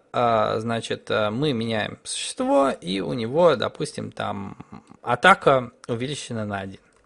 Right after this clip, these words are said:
Power плюс плюс. Что это значит? Это значит, что теперь мы можем, вот, инициировав наш property manager, то есть var P M, а,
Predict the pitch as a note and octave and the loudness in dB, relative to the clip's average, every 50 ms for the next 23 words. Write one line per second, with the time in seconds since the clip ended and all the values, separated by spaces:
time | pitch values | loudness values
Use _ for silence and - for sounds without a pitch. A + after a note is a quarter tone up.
0 | _ _ _ - - - - - _ - - D#3+ E3 D3+ B2+ - - C3 A#2 - | _ _ _ -20 -20 -20 -20 -20 _ 2 6 6 8 6 6 4 0 -4 -6 -6
1 | - _ - - - - - - A#3+ A#3 G3 D3 C#3 C3+ A#2+ G#2 G#2 - - G3 | -8 _ -10 -8 -8 -8 2 6 8 8 8 6 2 0 0 0 0 0 0 0
2 | A3 A#3 G#3+ F3+ F#3+ A3 B3 A#3+ - - E3+ D3 - - C#3+ - A#3 B3 B3 A#3 | 2 2 2 2 4 4 2 2 0 0 -2 -2 -2 -6 -4 0 2 4 4 4
3 | G#3 F3 E3 D#3+ D#3 C#3 C3 B2+ A#2+ A#2 A#2+ A#2 A2+ - - A#2 A#2 A#2 A#2+ B2+ | 2 0 2 2 2 2 2 0 0 0 -2 -4 -4 -4 -6 -4 -4 -2 -2 -2
4 | B2+ B2 - - C#3 B2 A2 G#2+ G#2+ - - A2+ G#2 G#2 - - B2+ B2 - C3 | -2 -2 -2 0 0 2 2 0 0 0 0 0 0 0 0 -2 -2 -2 -2 -4
5 | - - G#3 B3 D#4 F#4 F4 C4+ F#3 D3 C#3 A#2 - A2+ G#2+ - B2 A2+ A2+ A2 | -4 -2 -2 0 0 0 -2 -2 -2 -2 -4 -2 -2 -4 -4 -2 0 2 2 2
6 | G#2 - - - A#2 G#2+ G#2+ G#2 G2+ - _ - - - - - - - - - | 2 0 -4 -4 -2 -2 -2 -2 -4 -8 _ -20 -20 -20 -20 -20 -20 -20 -20 -20
7 | - - - - G#2+ G#2 G2+ G#2 G2+ G2+ G2+ G2+ G#2 | -16 -8 -4 -2 0 0 0 0 0 0 -2 -2 -6